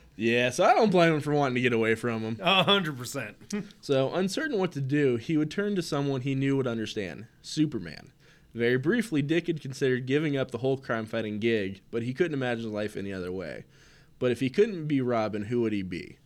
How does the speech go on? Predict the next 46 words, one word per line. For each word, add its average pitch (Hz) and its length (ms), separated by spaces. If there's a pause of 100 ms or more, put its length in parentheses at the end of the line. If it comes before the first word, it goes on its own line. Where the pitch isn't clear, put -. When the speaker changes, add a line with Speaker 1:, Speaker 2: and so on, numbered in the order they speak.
(300)
Speaker 1:
So, 117 280 (260)
uh, 110 120
Superman 180 360
would 123 100
have 135 240
the 120 200
answer. 95 320
Long 135 280
ago 147 220
on 120 100
Krypton, 107 560
a 104 40
man 135 360
was 120 180
cast 127 280
out 117 160
by 113 120
his 113 140
family 98 300
just 92 260
as 107 120
Dick 156 220
had 101 120
been. 53 240 (500)
Uh, 101 120
he 107 120
dreamed 151 300
a 185 60
world 143 340
ruled 147 320
by 143 140
justice 117 420
set 117 140
out 110 140
to - 40
protect - 360 (180)
the 95 140
helpless 117 360
of 101 120
Krypton. 87 500
His - 100
true 196 180
identity 147 300
was 120 140
never 139 200
revealed. 151 580